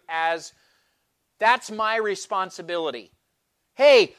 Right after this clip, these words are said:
I preached and that person got saved.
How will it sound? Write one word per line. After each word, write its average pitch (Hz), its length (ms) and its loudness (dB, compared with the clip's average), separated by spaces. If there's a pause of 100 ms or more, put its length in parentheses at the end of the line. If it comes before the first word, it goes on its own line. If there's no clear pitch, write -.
I 262 280 6
preached 247 640 -8
and 202 160 -10
that 254 200 -2
person 240 380 -2
got 208 200 0
saved. 185 380 -4